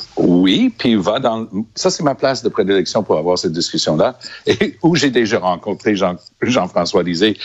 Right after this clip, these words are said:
qui était avec un candidat lorsqu'il était chef du P Q, le Costco de Saint-Jérôme. Tu vas, tu vas dans le stationnement du Costco de Saint-Jérôme, puis c'est vrai,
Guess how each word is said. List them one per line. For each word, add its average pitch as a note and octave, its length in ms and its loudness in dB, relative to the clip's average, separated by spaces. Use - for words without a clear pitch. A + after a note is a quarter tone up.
qui - 100 0
était E2+ 160 2
avec D#2 260 0
un D#2 140 0
candidat E2 400 0
lorsqu'il D#2 320 -4
était - 160 -2
chef - 220 0
du - 100 -12
P - 160 -2
Q, F3+ 200 0
le - 120 2
Costco E3 560 -2
de C#3 100 -2
Saint-Jérôme. A2 560 0
Tu - 140 0
vas, A2 380 2
tu G2+ 180 2
vas D#3 340 0
dans D3 180 0
le B2+ 40 -10
stationnement A2+ 600 0
du D#2+ 160 -4
Costco D3 480 0
de A2 60 -2
Saint-Jérôme, F2+ 480 0
puis - 120 -6
c'est - 180 0
vrai, - 320 0